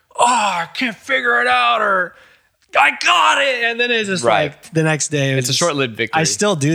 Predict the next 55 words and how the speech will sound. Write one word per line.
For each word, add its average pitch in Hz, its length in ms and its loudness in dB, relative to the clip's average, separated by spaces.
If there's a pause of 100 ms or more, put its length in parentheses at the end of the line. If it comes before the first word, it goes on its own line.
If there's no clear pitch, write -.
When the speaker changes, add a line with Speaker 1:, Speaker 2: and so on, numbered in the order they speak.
Speaker 1:
it, 120 80 -6
dude. 127 180 -2
Like 127 160 0
the 135 160 -2
other 139 160 0
day, 139 200 -2
my, 120 300 -2
my 123 120 -10
stuff 190 280 -6
wasn't 113 240 -10
working 107 280 -12
and, 113 160 -10
and 123 260 -6
it's 113 140 -4
still 127 240 -2
unex-, 113 400 -6
unexplainable. 110 560 -4
I 107 80 -6
don't 107 120 -6
know 104 60 0
why. 98 300 -6 (480)
I 123 100 -2
go 123 140 2
home 135 320 0
and 127 140 -2
then 123 100 0
I 113 100 -2
plugged 120 240 -2
it 120 40 -6
back 117 220 -2
in. 131 220 0 (280)
Worked 110 300 -6
perfect. 101 520 -18 (420)
Speaker 2:
I, 160 260 4
I, - 120 -6
dude, 139 320 0
I 127 140 2
have 151 140 2
a 139 80 -2
new 131 180 -2
laptop, 123 560 0
and 117 320 -4
even, 123 460 -2
uh, 113 440 -2 (120)
even 135 220 -2
today 120 580 0 (200)
when 123 120 -8
I 113 60 0
was 113 120 -4
plugging 123 380 -2
in 113 180 -6
the, 107 220 -6
uh, 104 300 -4
the 113 100 -10
Focusrite, 117 680 -4